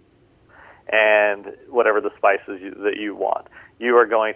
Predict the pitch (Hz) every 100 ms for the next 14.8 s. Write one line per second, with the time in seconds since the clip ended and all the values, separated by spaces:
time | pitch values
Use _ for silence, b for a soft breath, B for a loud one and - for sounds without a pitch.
0 | - 110 101 120 131 127 120 - 127 117
1 | 107 - - 139 151 156 151 - 131 117
2 | - 117 - 131 127 110 113 113 120 113
3 | - - 139 139 131 135 - 127 123 120
4 | B - 127 127 117 - 135 131 131 120
5 | 113 110 117 107 - _ _ b _ _
6 | 123 120 107 107 - - 107 101 98 98
7 | 95 _ _ 110 - 113 104 104 101 -
8 | 101 - B 123 117 113 107 98 120 135
9 | 170 147 - _ _ _ - 117 110 107
10 | - 156 151 151 135 127 117 - 156 156
11 | 151 135 - B _ 123 - 135 123 120
12 | 151 147 135 120 120 110 110 107 - -
13 | 147 156 143 127 135 147 143 156 - B
14 | _ - 123 110 117 117 139 147